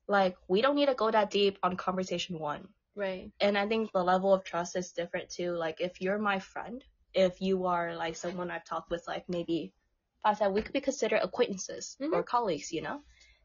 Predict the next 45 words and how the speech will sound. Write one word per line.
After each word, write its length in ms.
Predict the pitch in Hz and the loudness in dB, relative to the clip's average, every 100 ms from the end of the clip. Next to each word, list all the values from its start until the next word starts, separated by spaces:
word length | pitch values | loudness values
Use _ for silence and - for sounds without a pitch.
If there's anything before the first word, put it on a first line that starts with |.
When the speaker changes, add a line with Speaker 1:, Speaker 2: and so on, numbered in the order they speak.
| - | 0
Speaker 1:
Then 480 | 208 208 202 190 175 - _ - _ - | 2 2 2 0 -2 -10 _ -20 _ 2
I 140 | 190 | 4
can 260 | 208 240 320 | 6 2 2
talk 260 | 262 202 - | 4 2 2
to 80 | |
you 180 | 175 170 | 2 2
about 220 | 151 151 | 2 -2
it 80 | - | -4
like 140 | 165 170 | -6 -4
that. 180 | 165 | -2
Like, 240 | 165 175 - - | 0 -2 -4 2
"Oh, 120 | 254 | 6
I 120 | 247 | 8
went, 260 | 240 254 254 - | 6 2 0 0
I'm, 200 | 214 233 | 0 0
I'm 140 | 214 | 0
planning 240 | 226 247 247 | 2 2 2
to 60 | |
go 80 | 233 | 2
to 80 | 214 | 4
Vietnam 360 | 196 190 196 196 | 4 4 4 4
over 160 | 190 | 2
the 60 | 165 | 0
summer. 380 | - 226 226 196 | 2 2 2 2
Speaker 2:
Mm. 60 | |
Speaker 1:
What 120 | 190 190 | 4 6
do 60 | |
you 60 | 196 | 6
think?" 280 | 202 170 - _ _ - | 2 -2 -4 _ _ -8
Speaker 2:
Yeah. 200 | 190 180 - _ _ _ - | -4 -4 -6 _ _ _ 2
Speaker 1:
Yeah. 260 | 226 165 - - - - | 4 2 -2 -14 -6 2
Then 220 | 202 190 - | 2 2 2
you're 140 | 214 | 4
not 160 | 233 208 | 6 4
a 40 | |
total 240 | 208 196 | 4 4
stranger, 600 | 190 - 220 208 170 165 190 - | 4 4 4 4 2 0 -8 -2
and 120 | 190 | 4
you're 100 | 190 | 6
Speaker 2:
Yeah. 80 | 202 | 8
Speaker 1:
not 100 | 196 | 6
trying 340 | - 190 196 190 - | 4 2 2 0 0
to, 120 | 175 | 2
like, 260 | 170 165 - _ | 2 0 -4 _
become, 560 | 185 - 190 185 180 | -2 2 0 2 0